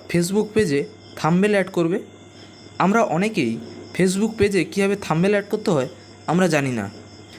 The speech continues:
তাই আজকে ভিডিওতে দেখাবো কীভাবে তোমরা খুব সহজে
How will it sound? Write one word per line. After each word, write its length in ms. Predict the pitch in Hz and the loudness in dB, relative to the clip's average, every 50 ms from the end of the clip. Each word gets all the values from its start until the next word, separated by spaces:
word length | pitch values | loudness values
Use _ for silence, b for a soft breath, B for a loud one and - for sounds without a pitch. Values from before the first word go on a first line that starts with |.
| B B - | B B -2
তাই 120 | - 214 208 165 | 0 2 4 2
আজকে 180 | 190 190 - - 220 | 2 0 -2 -4 -2
ভিডিওতে 240 | 196 220 214 202 226 208 180 | -2 -2 0 0 0 0 0
দেখাবো 280 | 170 165 214 214 156 120 - - - - - - - - - - - | 0 0 0 0 0 -2 -2 -4 -10 -18 -20 -20 -20 -20 -20 -10 -4
কীভাবে 280 | 190 214 226 233 226 220 226 | 0 2 2 2 2 0 0
তোমরা 160 | 220 220 220 214 220 - | -2 0 -2 -2 -2 -4
খুব 120 | 208 190 - - - | -6 -4 -4 -4 0
সহজে 380 | - 175 208 226 175 135 120 | 0 2 2 2 2 0 -2